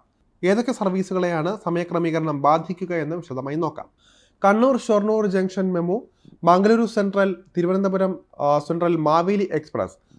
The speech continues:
മംഗളൂരു സെൻട്രൽ ഡോക്ടർ എം ജി ആർ ചെന്നൈ സെൻട്രൽ വെസ്റ്റ് കോസ്റ്റ് സൂപ്പർ, മംഗളൂരു സെൻട്രൽ തിരുവനന്തപുരം സെൻട്രൽ മലബാർ എക്സ്പ്രസ്,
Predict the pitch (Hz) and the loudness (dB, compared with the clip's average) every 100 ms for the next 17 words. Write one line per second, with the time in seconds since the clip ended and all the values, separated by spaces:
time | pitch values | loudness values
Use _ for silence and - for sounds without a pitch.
0 | _ 156 170 185 196 190 190 180 185 233 | _ 0 2 4 2 2 -2 -2 -4 -6
1 | - 131 170 185 202 175 - 160 180 190 | -10 -2 0 2 -2 -4 -4 -4 -4 -4
2 | 202 196 - 147 - 170 190 208 190 175 | -2 -2 -4 -12 -6 -2 -2 -4 -6 -6
3 | 170 156 143 165 165 - 208 _ 165 170 | -4 -4 -4 -6 -6 -10 -10 _ -4 -4
4 | 170 - 160 156 156 131 - _ _ - | -6 -12 -6 -6 -4 -4 -4 _ _ -20
5 | _ _ _ - 165 185 202 202 196 190 | _ _ _ 0 4 6 6 4 0 0
6 | 226 - - 185 196 196 190 185 180 175 | -4 -6 -2 2 2 2 0 0 -2 -4
7 | 175 175 160 147 160 190 190 180 - 170 | -2 -4 -2 -2 0 2 2 0 -4 -6
8 | 170 | -6